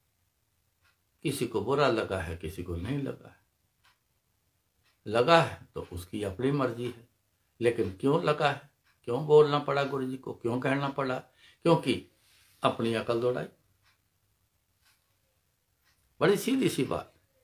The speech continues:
अपनी अकल दौड़ाती। तभी तो गुरु जी कहते सी, "जो तो मेरे कोल आंदे हो, अपनी अकल जिहड़ी है ना, मत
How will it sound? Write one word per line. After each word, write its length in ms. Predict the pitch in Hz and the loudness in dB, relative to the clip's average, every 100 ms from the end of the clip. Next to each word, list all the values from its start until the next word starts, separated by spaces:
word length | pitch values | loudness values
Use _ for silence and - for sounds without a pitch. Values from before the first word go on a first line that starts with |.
| _ | _
अपनी 340 | 120 127 - 139 | 0 2 4 4
अकल 240 | 131 147 | 6 4
दौड़ाती। 460 | 151 147 131 - - _ _ _ _ _ _ _ | 4 2 2 -6 -14 _ _ _ _ _ _ _
तभी 200 | 113 120 | -4 -2
तो 140 | 127 120 | 0 -2
गुरु 220 | 117 - | -2 -6
जी 140 | 113 | -8
कहते 360 | - 110 110 113 | -4 -4 -2 -6
सी, 480 | - 113 131 156 _ _ - _ _ _ _ _ _ _ _ - | -4 -6 -6 -8 _ _ -20 _ _ _ _ _ _ _ _ -6
"जो 140 | 117 | -2
तो 160 | 113 117 | 0 0
मेरे 220 | 110 107 | 0 0
कोल 300 | 110 117 - | 0 2 2
आंदे 360 | 107 101 98 104 | 0 -4 -4 -2
हो, 460 | 104 110 127 139 - _ _ _ _ _ _ _ _ _ _ - | 0 0 0 -6 -16 _ _ _ _ _ _ _ _ _ _ -10
अपनी 500 | 113 - 117 120 - | -8 -4 -4 -4 -6
अकल 320 | 104 101 120 | -6 0 0
जिहड़ी 340 | 113 113 110 107 | 2 2 2 -2
है 120 | 104 | -4
ना, 240 | 107 123 | -4 -2
मत 280 | 131 117 113 | 0 0 0